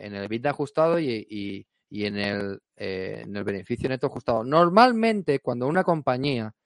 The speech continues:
y esto lo oiréis decir a muchos inversores, cuando se basa siempre en el ebitda ajustado y el beneficio neto ajustado, hay que huir, ¿vale? Normal, eh, eso es lo que dicen, pero si tú vas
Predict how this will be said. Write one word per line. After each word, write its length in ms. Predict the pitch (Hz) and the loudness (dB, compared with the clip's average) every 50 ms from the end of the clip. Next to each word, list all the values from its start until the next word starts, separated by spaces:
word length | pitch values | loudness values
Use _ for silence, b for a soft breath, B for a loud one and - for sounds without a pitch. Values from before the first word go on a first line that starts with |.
| _ _ _ | _ _ _
y 80 | - 127 | -4 -4
esto 220 | 120 - 170 160 | 2 4 6 6
lo 100 | 151 135 | 8 6
oiréis 400 | 123 120 120 131 139 143 131 - | 6 4 4 2 2 2 0 -4
decir 280 | - 123 - - 135 127 | -10 -8 -6 -4 -4 -4
a 40 | 117 | -6
muchos 300 | 117 123 117 - 123 120 | -8 -10 -10 -12 -12 -12
inversores, 560 | 110 107 107 98 - 123 120 113 110 113 _ _ _ _ _ _ _ _ _ _ | -14 -16 -16 -12 -8 -8 -8 -8 -8 -12 _ _ _ _ _ _ _ _ _ _
cuando 600 | - 123 117 120 123 120 120 120 120 117 120 - _ _ _ | 0 2 2 2 2 2 2 2 4 2 2 -2 _ _ _
se 200 | _ - - 123 | _ -10 -6 -2
basa 260 | 117 143 151 - 190 | 0 0 0 0 -2
siempre 380 | 160 - 180 175 170 147 - 151 | -4 -2 -4 -4 -2 0 -2 -2
en 80 | 143 139 | 0 0
el 100 | 135 131 | -2 -2
ebitda 280 | 127 139 135 131 143 | -2 -2 -2 -2 -2
ajustado 460 | 135 - 139 - - 151 143 135 120 | -2 -2 -6 -4 0 0 2 2 0
y 120 | 113 110 107 | -2 -2 -4
el 240 | 107 104 107 - - | -4 -6 -6 -10 -14
beneficio 520 | _ - 110 107 104 101 - 135 - - 143 | _ -10 -10 -8 -8 -8 -10 -10 -6 -4 -4
neto 200 | 143 143 - 139 | -2 -2 -2 -2
ajustado, 520 | 127 - 120 - - 143 147 156 156 - - | -4 -4 -6 -2 0 2 4 2 2 0 0
hay 180 | 127 131 135 127 | -2 -2 -2 -2
que 120 | - 127 | -2 -2
huir, 320 | 107 104 110 110 98 - _ _ _ _ _ _ _ _ _ _ _ _ _ _ _ _ _ - | 0 0 0 0 0 -4 _ _ _ _ _ _ _ _ _ _ _ _ _ _ _ _ _ -12
¿vale? 340 | - 98 101 139 - - _ _ | -8 -6 -6 -6 -8 -12 _ _
Normal, 480 | - 117 104 107 113 117 139 151 151 - - | -12 -10 -8 -8 -4 0 0 0 0 0 -2
eh, 180 | 139 139 131 123 - _ - | -4 -6 -6 -6 -10 _ -8
eso 200 | - 139 151 185 | -4 2 6 6
es 40 | |
lo 60 | 196 160 | 6 8
que 100 | 156 139 | 8 6
dicen, 360 | 151 143 - 107 98 95 - _ | 6 4 4 0 -12 -12 -12 _
pero 340 | - 117 113 110 110 - _ _ _ _ | -6 -4 -2 -2 -2 -4 _ _ _ _
si 220 | - - 120 110 | -12 -10 -8 -4
tú 120 | - 156 | -2 2
vas 300 | 160 180 185 185 - - | 6 6 6 6 4 0